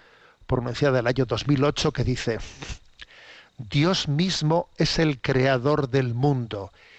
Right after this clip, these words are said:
y la creación todavía no ha concluido". Sí, la creación no ha concluido porque Dios la ha puesto en nuestras manos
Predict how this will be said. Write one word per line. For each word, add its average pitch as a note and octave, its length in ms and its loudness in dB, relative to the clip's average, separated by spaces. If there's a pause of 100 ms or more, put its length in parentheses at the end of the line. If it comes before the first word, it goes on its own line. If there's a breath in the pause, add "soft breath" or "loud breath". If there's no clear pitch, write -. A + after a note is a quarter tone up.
(240 loud breath)
y C#3+ 180 4
la C3+ 240 2
creación C#3 840 0
todavía E3 760 0
no C#3+ 260 2
ha C#3 80 0
concluido". A2+ 840 -4 (1500)
Sí, F3+ 260 -2
la A2 160 -6
creación C3+ 440 0
no D#3 80 2
ha - 40 -4
concluido D#3+ 460 0
porque C#3 220 -2
Dios C#3 200 0
la B2+ 100 2
ha - 20 0
puesto - 280 -2
en C#3+ 60 0
nuestras D#3 340 -2
manos G3 460 -2